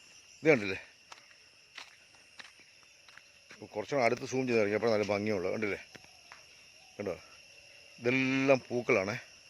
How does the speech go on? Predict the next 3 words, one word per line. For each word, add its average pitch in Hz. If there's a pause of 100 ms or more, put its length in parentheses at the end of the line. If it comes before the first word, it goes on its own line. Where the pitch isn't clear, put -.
(140)
നോക്കിക്കോണം. 101 (1500)
നോക്കിയേ, 98 (760)
കണ്ടോ, 104